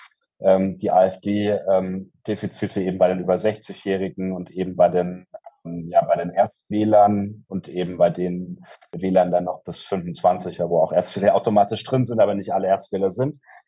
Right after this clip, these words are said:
Ähm, das sind im Grunde genommen immer die, die klassischen Gruppen, wo die A F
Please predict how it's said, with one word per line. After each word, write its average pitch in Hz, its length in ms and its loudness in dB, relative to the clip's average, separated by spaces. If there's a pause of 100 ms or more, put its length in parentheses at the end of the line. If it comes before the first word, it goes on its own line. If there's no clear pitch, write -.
Ähm, - 200 2
das - 180 2
sind 113 160 -4
im 98 120 -10
Grunde 110 200 -2
genommen 107 160 -2
immer 104 160 2
die, 101 320 -4
die 101 140 -10
klassischen 101 640 -2
Gruppen, 101 640 -4
wo 107 240 2
die 101 140 -4
A 92 200 2
F 98 60 -8